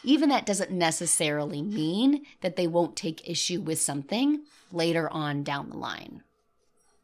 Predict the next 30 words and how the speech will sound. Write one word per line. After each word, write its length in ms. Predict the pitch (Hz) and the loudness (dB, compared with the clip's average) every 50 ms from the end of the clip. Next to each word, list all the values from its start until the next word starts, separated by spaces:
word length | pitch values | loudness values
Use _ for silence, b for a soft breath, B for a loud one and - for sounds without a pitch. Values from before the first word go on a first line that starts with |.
| _ _ _ _ _ _ _ _ _ b b b b | _ _ _ _ _ _ _ _ _ b b b b
But 140 | - 156 - | -6 -6 -4
you 200 | 180 196 226 269 | -2 0 0 0
having 380 | 277 254 277 285 262 277 262 220 | 0 0 0 2 4 4 4 4
established 760 | 202 - - - - 170 170 175 208 196 190 - - - 170 | 4 2 0 0 0 -2 -4 -4 -4 -4 -4 -4 -6 -6 -6
these 220 | 180 175 160 - | -4 -4 -4 -4
policies 760 | - - 170 165 156 160 170 - - 226 226 233 240 214 - | -4 -2 -2 -2 -2 -2 -2 -4 -2 -2 0 0 0 -2 -2
and 180 | - 175 170 | -4 -4 -4
what 200 | 170 170 - - | -2 -2 -2 -2
you 240 | 185 180 180 160 - _ _ - - - - - 180 170 | -4 -8 -8 -8 -10 _ _ -18 -18 -16 -14 -12 -8 -4
do 320 | 165 180 185 196 202 185 | -2 -2 0 0 0 0
and 160 | 175 147 147 | 0 -2 0
don't 220 | 151 165 175 - 196 | 0 0 0 0 -2
wanna 260 | 196 190 190 185 185 | -2 -2 -2 -2 -4
do 480 | 175 185 185 185 185 185 185 185 180 | -4 -4 -2 -2 0 0 0 2 2
and 180 | 175 147 147 151 | 0 0 0 -2
what 160 | 156 151 - B B B B B B B | -4 -6 -6 B B B B B B B
is 200 | 170 180 175 190 | 0 2 4 4
okay 440 | 180 180 - 196 180 175 175 175 180 | 2 2 2 0 2 4 4 4 4
and 80 | 160 147 | 4 2
what 100 | - - | -2 -4
isn't 280 | 180 180 180 190 185 | -4 -2 -2 0 0
okay, 600 | 185 180 180 - 190 180 175 175 175 175 - - - - | 0 0 -2 -2 -2 0 2 2 2 2 -2 -4 -8 -6
just 180 | 190 208 196 | -4 -4 -4
having 500 | - - - 180 190 220 233 240 226 196 180 | -6 -8 -10 -10 -8 -6 -4 -4 -4 -4 -2
that 280 | 175 175 196 - - B B B B B B | -2 -2 -2 -4 -6 B B B B B B
set 320 | - - 190 185 - 196 - - - _ _ _ _ _ _ _ _ | -6 -2 -2 -2 -2 -4 -14 -20 -20 _ _ _ _ _ _ _ _
forth 360 | - - 170 185 190 175 - - | -14 -6 -4 -2 -2 -2 -4 -8
ahead 300 | 175 147 139 156 156 170 | -10 -8 -6 -4 -2 -2
of 100 | 190 196 | -2 -4
time 460 | - - 247 254 262 285 311 311 311 | -4 -4 -2 0 2 2 2 0 -2